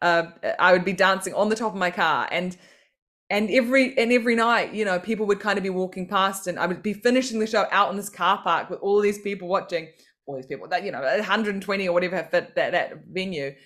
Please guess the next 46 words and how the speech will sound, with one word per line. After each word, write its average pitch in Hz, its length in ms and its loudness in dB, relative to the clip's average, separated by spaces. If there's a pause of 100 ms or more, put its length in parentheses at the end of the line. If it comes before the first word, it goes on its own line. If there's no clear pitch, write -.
(220)
But 220 100 6
it 233 60 6
was 240 100 2
also 254 240 6
amazing 220 360 2
'cause, 196 100 -12
like, 185 160 -4
people 202 200 -2
would 196 60 -4
be 202 60 0
walking 196 460 -4
to, 226 60 -14
going 196 160 2
to 190 60 -4
see 196 120 0
other 220 140 6
shows 170 320 0
and, 175 100 -10
like, 180 120 -4
being 185 120 -4
like, - 200 -8
"What 247 160 -6
the 453 80 0 (160)
hell 415 160 0 (120)
is, - 180 -8 (760)
what 330 240 -2
is 370 120 -4
that? 339 320 2
What's 320 320 -6
<laughs> 381 140 -4
going 392 180 8
on 320 380 2
down 262 360 0
there?" 165 320 0 (800)
And 214 420 4 (280)
then 269 180 8
I'd 247 120 6
just 254 120 -2
get 269 80 0
in 240 60 2
the 226 60 2
car 277 260 2
and 220 100 2
then 220 60 0
drive 220 280 2
away. 220 440 -2